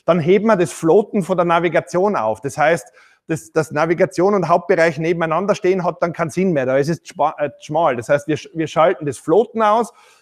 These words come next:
die Navigation kriegt hundert Prozent Weit-, Breite und ist zentriert. Und ebenso der Main-Bereich, der, der wird da mehr oder weniger auch einfach auf hundert Prozent Breite gesetzt. Das heißt, die Navigation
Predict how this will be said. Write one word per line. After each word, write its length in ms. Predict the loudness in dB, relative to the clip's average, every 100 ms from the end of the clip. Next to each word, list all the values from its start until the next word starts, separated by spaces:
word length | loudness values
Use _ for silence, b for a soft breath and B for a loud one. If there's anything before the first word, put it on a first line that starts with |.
| b
die 60 |
Navigation 640 | -2 0 2 0 2 2 2
kriegt 240 | -2 -4
hundert 240 | -2 0 0
Prozent 400 | -2 -4 -4 0
Weit-, 260 | 0 0 -4 _
Breite 360 | -2 -2 0 -2
und 100 | -2
ist 160 | -4
zentriert. 520 | -8 -6 0 2 0 -2 b b
Und 260 | -4 0
ebenso 440 | 2 2 2 0 2
der 100 | 0
Main-Bereich, 880 | 0 -2 0 0 2 4 2 -2 -16 -4
der, 220 | 0 0
der 200 | 0 -2
wird 240 | 0 0
da 100 | 0
mehr 180 | 0 2
oder 160 | 2 2
weniger 340 | 0 0 -2
auch 220 | 0 0
einfach 280 | 0 -2 -4
auf 160 | -8 -6
hundert 220 | -4 -2
Prozent 380 | -4 -4 -6 -4
Breite 340 | -4 -4 -4
gesetzt. 360 | -10 -8 -8 -8
Das 80 | -8
heißt, 160 | -6
die 60 | -4
Navigation 800 | 0 0 0 -2 0 2 2 0